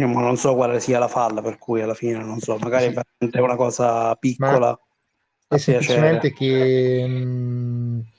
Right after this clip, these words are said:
Speaker 2: è semplicemente, vabbè, adesso chi sentirà la puntata la prima volta, la, questa spiegazione se la becca tre volte, ma non è un problema.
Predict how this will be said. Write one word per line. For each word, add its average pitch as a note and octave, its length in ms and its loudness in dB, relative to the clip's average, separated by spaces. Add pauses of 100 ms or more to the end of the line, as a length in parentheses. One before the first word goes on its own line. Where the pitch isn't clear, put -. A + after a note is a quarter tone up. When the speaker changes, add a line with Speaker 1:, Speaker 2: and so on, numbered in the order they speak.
(280)
Speaker 2:
è - 80 -8
semplicemente, D3 680 0
vabbè, B2+ 220 4
adesso C3+ 320 2
chi C3+ 180 -4 (280)
sentirà C3+ 460 -2
la B2 40 0
puntata B2+ 680 0
la B2 100 0
prima C3+ 200 0
volta, C#3 320 4
la, B2+ 260 -6
questa - 240 -10
spiegazione B2+ 400 -4
se B2+ 100 -4
la B2+ 60 -2
becca A#2+ 180 -4
tre C3 120 -4
volte, A#2+ 300 -2
ma A#2+ 80 -4
non B2 100 -6
è A#2+ 40 -6
un A2+ 60 -8
problema. A#2 460 -8